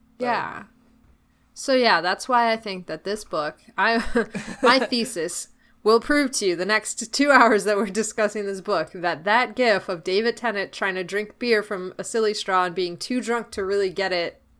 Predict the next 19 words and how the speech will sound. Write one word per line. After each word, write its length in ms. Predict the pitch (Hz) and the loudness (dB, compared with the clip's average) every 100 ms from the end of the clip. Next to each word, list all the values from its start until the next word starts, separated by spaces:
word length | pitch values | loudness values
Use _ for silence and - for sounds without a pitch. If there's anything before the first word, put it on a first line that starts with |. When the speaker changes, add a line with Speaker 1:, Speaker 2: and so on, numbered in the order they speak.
| _ | _
Speaker 2:
is 340 | 180 170 165 - | -6 -6 -10 -8
this 260 | 175 190 - | -6 -6 -8
entire 520 | 170 165 - 175 180 | -12 -12 -6 -4 -2
book. 340 | 165 143 156 - | -4 -8 -12 -18
Speaker 1:
Sweet. 500 | - 165 147 160 165 _ _ _ _ _ _ _ _ _ _ _ | -14 -10 -8 -8 -12 _ _ _ _ _ _ _ _ _ _ _
Speaker 2:
<laughs> 40 | 214 214 - 185 165 220 - | -4 -4 -4 -8 -4 -4 0
A 120 | 208 | -2
thesis. 480 | - 190 - - 226 | -2 -8 -8 -8 -6
Speaker 1:
A 60 | 233 | -6
thesis. 800 | - - 240 - - - - - - - - _ _ | -6 -12 -10 -12 -16 -20 -20 -20 -20 -20 -20 _ _
Speaker 2:
I'm 180 | 180 196 | -6 -6
hanging 360 | 175 214 233 233 | -4 -2 0 2
my 140 | 196 | 2
master's 540 | 180 180 196 - 226 202 | 2 2 0 -2 -4 -2
degree 340 | 226 214 214 | -4 0 0
hat 300 | 208 214 214 | 2 0 0
on 300 | - 185 190 | -4 -6 -4
this. 360 | 170 - 170 - | -6 -6 -6 -6
Speaker 1:
Good. 260 | - 269 | -2 -2